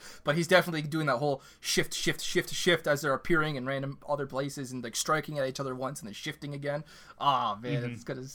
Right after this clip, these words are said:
Speaker 1: be so cool. That, that, the eleven-year-old boy inside of me is just, like, bouncing in his seat right now.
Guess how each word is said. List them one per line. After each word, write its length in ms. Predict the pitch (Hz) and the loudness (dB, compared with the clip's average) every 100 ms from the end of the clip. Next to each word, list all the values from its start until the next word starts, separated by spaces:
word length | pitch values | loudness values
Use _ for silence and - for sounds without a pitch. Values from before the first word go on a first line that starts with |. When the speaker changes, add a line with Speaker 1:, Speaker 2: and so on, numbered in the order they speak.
| 160 | -10
Speaker 1:
be 80 | 156 | -10
so 260 | 156 156 156 | -6 -6 -6
cool. 280 | - 147 147 | -4 -4 -2
That, 160 | 165 | -2
that, 220 | 175 165 | 0 0
the 200 | - 160 147 | 0 -8 -2
eleven-year-old 720 | 147 143 147 151 139 135 131 | 0 2 2 0 0 0 0
boy 240 | 120 123 | -2 -2
inside 340 | 117 120 110 131 | -2 -4 -2 -2
of 80 | 127 | -4
me 180 | 139 | -6
is 220 | 110 113 - | -8 -10 -10
just, 300 | 117 - 120 | -10 -8 -6
like, 180 | 101 101 _ - - - - _ _ _ _ - - | -8 -8 _ -20 -8 -8 -8 _ _ _ _ -20 -2
bouncing 440 | 131 139 143 139 | 6 6 6 0
in 80 | 127 | -4
his 100 | 123 | -6
seat 260 | - 104 - | -8 -10 -10
right 120 | 87 | -12
now. 220 | 87 80 | -12 -14